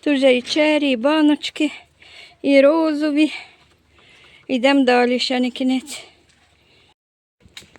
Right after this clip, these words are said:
От чого ви йдете за нами? Куди?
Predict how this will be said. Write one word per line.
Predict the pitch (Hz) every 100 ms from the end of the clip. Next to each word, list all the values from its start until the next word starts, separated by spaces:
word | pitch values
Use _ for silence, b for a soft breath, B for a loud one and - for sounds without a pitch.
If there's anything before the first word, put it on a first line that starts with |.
| - -
От | 254 269 -
чого | 339 302 330 277
ви | 254
йдете | 214 226 220 226
за | 214 220
нами? | 214 208 196 196
Куди? | 302 311 294 226